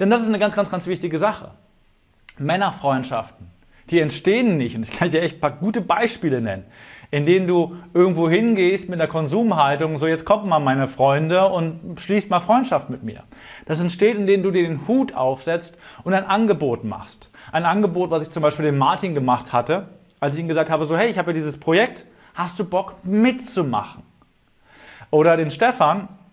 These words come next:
der mich jahrelang in meinem Fokus und in meiner Disziplin gepusht hat und mich wirklich gut vorangebracht hat: "Hey, lass uns zusammen diesen Erfolgszirkel machen. Lass uns treffen jede Woche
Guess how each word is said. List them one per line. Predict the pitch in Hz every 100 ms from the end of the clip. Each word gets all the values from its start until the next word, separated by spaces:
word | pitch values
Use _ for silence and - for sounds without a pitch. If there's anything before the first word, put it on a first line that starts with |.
| _ _ _ _ - -
der | 156
mich | 147 151
jahrelang | 180 226 196 143 131 127
in | 143
meinem | 139 135
Fokus | 135 - 220 226 226 220
und | 185
in |
meiner | 160 156
Disziplin | 147 175 175 175 196 185
gepusht | 160 - 220 226 -
hat | 117 135
und | 139
mich | 135 -
wirklich | 175 269 190 226
gut | 226
vorangebracht | 196 185 208 170 127 123
hat: | 156 - - - -
"Hey, | - 226 175 101 - _ _ _ _ -
lass | 175 185 226
uns | 226
zusammen | - 175 180
diesen | 185 175
Erfolgszirkel | 175 175 214 220 - 170 151
machen. | 123 110 117
Lass | 113 156 170 -
uns | 226 220 -
treffen | - - 202 202 190
jede | 170 120 127 170 220 185
Woche | 151 143 190 226